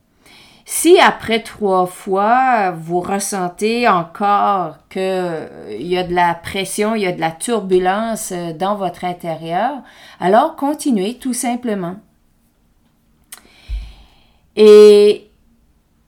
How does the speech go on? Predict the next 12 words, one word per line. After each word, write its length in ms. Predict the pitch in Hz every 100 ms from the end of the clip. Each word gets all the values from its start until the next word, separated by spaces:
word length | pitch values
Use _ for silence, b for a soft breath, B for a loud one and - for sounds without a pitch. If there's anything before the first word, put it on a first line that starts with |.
| _ _ _ _ -
je 120 | 190
vous 220 | 208 339 381
inviterai 460 | 330 185 175 220 262
après 840 | 220 165 - - 202 226 233 - -
à 680 | 170 170 165 165 160 156 147 -
soit 680 | - - 269 349 440 415 - _ _ _ _ _ _ _ _ _ _ _ _ _ _ _ _ _ _ _ _ _
dire 680 | 196 175 226 285 285 254 214 _ _ _
un 160 | 196 196
mantra 680 | 196 190 185 185 - 170 165 _ _ _ _ _ _ _ _ _ _ _ _ _ _ _
ou 160 | 196 190
une 160 | 196 185
prière 840 | - 185 180 165 160 165 180 196